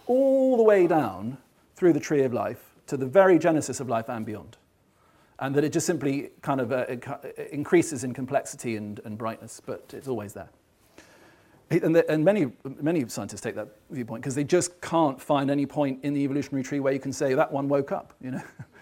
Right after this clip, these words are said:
Other, 'cause you would th-, th-, theoretically have to say, if it appeared at some point, that one animal woke up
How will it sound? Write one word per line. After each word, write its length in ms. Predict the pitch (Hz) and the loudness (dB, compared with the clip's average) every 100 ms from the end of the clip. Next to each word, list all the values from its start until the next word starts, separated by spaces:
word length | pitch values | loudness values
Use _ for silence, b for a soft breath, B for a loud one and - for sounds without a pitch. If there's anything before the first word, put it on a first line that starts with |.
| B B B B B | B B B B B
Other, 160 | - 156 | -2 0
'cause 180 | 160 143 | 0 2
you 80 | 170 | 6
would 140 | 170 160 156 - | 6 4 -8 -8
th-, 160 | 151 - | -8 -8
th-, 120 | - - - 175 156 | -14 -18 -18 -20 -14
theoretically 500 | - 160 160 - 113 | -2 2 2 0 -8
have 220 | 98 120 - | -8 -8 -8
to 80 | |
say, 260 | 117 156 107 | -4 -2 -2
if 140 | 98 | -6
it 40 | 110 | -8
appeared 280 | 104 135 113 | -4 -4 -4
at 80 | |
some 200 | - 127 | -6 -6
point, 280 | 117 - 127 | -6 -8 -8
that 80 | 98 | -10
one 320 | 104 123 117 | -4 -4 -4
animal 300 | 123 135 107 | -6 -6 -8
woke 260 | 98 104 - | -10 -14 -10
up 160 | 113 | -10